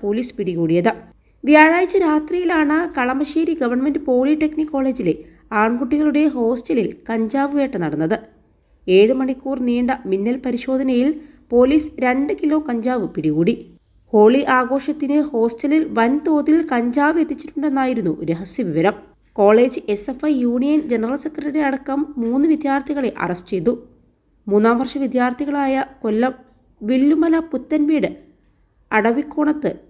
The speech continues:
എം ആകാശ്, ആലപ്പുഴ ഹരിപ്പാട് കാട്ടുകൊയ്ക്കൽ വീട്ടിൽ ആദിത്യൻ,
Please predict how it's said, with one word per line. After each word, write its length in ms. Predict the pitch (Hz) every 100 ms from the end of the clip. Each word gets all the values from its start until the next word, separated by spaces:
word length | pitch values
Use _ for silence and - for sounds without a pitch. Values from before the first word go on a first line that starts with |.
| 196
എം 200 | 226 247
ആകാശ്, 520 | 175 175 214 226 - - - _ _ -
ആലപ്പുഴ 460 | 175 202 220 262 262
ഹരിപ്പാട് 680 | 240 208 208 262 269 302 - - _ -
കാട്ടുകൊയ്ക്കൽ 680 | 262 269 359 359 349 349 330
വീട്ടിൽ 400 | 311 311 302 320
ആദിത്യൻ, 480 | 233 220 247 - 320